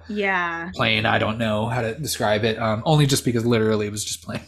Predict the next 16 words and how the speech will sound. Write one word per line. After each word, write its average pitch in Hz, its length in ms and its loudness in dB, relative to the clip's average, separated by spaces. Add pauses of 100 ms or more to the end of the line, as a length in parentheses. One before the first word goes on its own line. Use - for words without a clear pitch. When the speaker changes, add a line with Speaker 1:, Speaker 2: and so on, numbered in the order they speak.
Speaker 2:
<laughs> - 100 -20
in 214 160 0
the - 120 -6
background 233 420 2
Speaker 1:
Okay. 190 240 2
Speaker 2:
again. 127 240 -4 (360)
But, 175 360 6
um, 135 720 4 (380)
her 185 80 -4
sweater 165 480 0
matches 131 420 -2
that 123 300 -4 (120)
couch. 113 380 -6 (360)
Hmm. 143 140 0 (680)
I, 143 180 2 (580)
<laughs> - 360 0